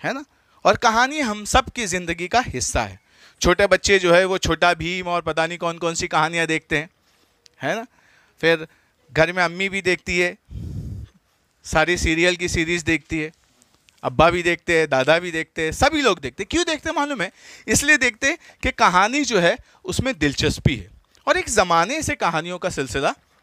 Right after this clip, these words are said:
चला है और वो कहानियाँ जो होती है वो हम लोगों को याद भी हो जाती है बनिस्बत सवाल जवाब के या दूसरी चीज़ों के,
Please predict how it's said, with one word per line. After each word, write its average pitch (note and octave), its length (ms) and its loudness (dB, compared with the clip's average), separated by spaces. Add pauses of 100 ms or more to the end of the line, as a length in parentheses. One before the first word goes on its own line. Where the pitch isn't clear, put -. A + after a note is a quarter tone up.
(140)
चला A2 240 -2
है F#2 120 -14 (420)
और D4 200 4
वो D4 160 -2 (100)
कहानियाँ A#3+ 460 2
जो D#4 140 0
होती G3+ 280 2
है A2+ 180 -6 (580)
वो F#3+ 80 0
हम D3+ 200 -2
लोगों E3 240 4
को G3 200 2 (720)
याद D3+ 400 2
भी D#3 120 -2
हो C#3 120 -2
जाती G#2+ 340 -10
है F2 240 -20
बनिस्बत C#3 440 -2
सवाल B2 340 -2
जवाब A#2 240 -4 (100)
के A#2+ 160 -6
या A#2+ 140 -4
दूसरी A#2 360 -10
चीज़ों A2 360 -10
के, G2+ 220 -16